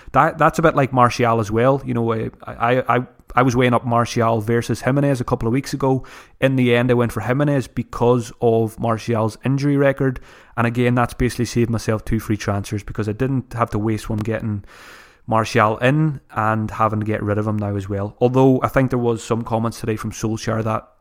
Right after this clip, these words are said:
he ex-, he, he, he, uh, he thinks he's gonna have Martial involved in some capacity this weekend in the derby, possibly from the bench. So maybe, maybe Martial owners don't actually need to get rid of him.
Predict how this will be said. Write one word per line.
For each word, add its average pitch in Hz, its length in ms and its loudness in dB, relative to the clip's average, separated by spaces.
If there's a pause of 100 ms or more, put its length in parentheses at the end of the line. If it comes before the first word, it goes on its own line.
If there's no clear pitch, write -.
(140)
he 113 180 -4
ex-, - 220 -8
he, 123 240 -10
he, 113 120 -10 (120)
he, 110 280 -6
uh, 101 200 -6 (540)
he 120 140 -6
thinks 143 240 2
he's 143 100 0
gonna 123 200 2
have 117 200 4
Martial 113 400 0
involved 107 460 -2
in 110 120 -6
some 117 280 -2
capacity 120 560 0
this 110 240 -8
weekend 107 340 -4
in 107 80 -4
the 104 60 -2
derby, 107 420 0 (220)
possibly 117 480 2
from 107 180 -4
the 101 60 -4
bench. 104 300 -10
So 117 100 -6
maybe, 131 320 2
maybe 123 360 0
Martial 117 380 -2
owners 107 220 -2
don't 110 180 -2
actually 107 280 -6
need 107 140 -4
to 107 60 -16
get 110 160 -10
rid 104 140 -8
of 104 60 -8
him. 104 120 -6